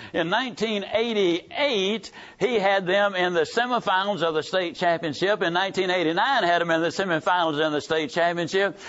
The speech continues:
In nineteen ninety, they won the whole enchilada. State champions. Now, what had happened?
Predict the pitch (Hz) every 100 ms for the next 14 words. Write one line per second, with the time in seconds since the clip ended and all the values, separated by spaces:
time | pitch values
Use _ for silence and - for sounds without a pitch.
0 | 113 123 147 170 175 175 156 160 165 160
1 | 160 151 147 151 151 139 131 131 131 135
2 | 127 123 110 135 156 165 160 156 151 160
3 | 151 147 - 143 120 110 98 80 71 -
4 | - - - - - - 151 151 - 139
5 | 113 98 82 82 120 120 139 165 165 160
6 | 135 101 76